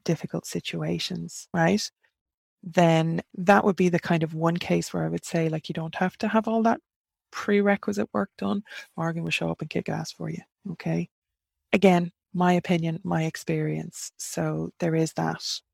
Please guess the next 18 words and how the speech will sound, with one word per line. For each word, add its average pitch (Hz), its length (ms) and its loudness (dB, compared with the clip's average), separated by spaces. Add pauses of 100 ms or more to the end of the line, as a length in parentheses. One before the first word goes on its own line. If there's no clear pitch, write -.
(360)
But 175 240 8
for - 220 0
most 214 320 8
of 175 80 -2
us, 170 160 -2
for 175 140 -2
the 170 80 -2
day-to-day, 170 720 0
run-of-the-mill 170 540 -2
situations, 170 840 -4 (420)
even 202 200 4
if 190 120 2
they 180 120 0
are 175 140 0
very 175 240 -2
difficult, - 560 -8
you 180 60 -6
know, 170 100 -10